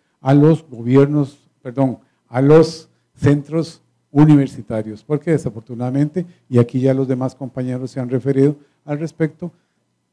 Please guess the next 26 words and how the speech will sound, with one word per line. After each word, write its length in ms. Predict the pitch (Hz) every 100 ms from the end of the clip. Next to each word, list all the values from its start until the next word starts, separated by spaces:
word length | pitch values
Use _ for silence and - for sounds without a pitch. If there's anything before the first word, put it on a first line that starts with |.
| _
el 140 | 127
desarrollo 640 | 139 185 180 131 151 139 127
fuerte, 400 | - 160 156 143
fuerte 400 | - 151 - 135
que 100 | -
ha 80 | 127
venido 280 | 127 131 131
dando 220 | 131 127
la 100 | 120
institución 580 | 113 120 120 - 127 120
en 100 | 113
esos 240 | 120 131
cuarenta 380 | 139 139 135 160
años 240 | 170 165 _ _ _
ha 120 | 135
sido 260 | - 160 165
muy 180 | 160 165
enfocado 640 | 160 156 156 156 175 175 _
hacia 300 | 156 160 180
lo 180 | 175 135
que 160 | - 143
es 180 | 147 127
la 140 | 120
gran 220 | 120 127
área 180 | 131 135
metropolitana, 800 | 143 139 147 160 156 160 160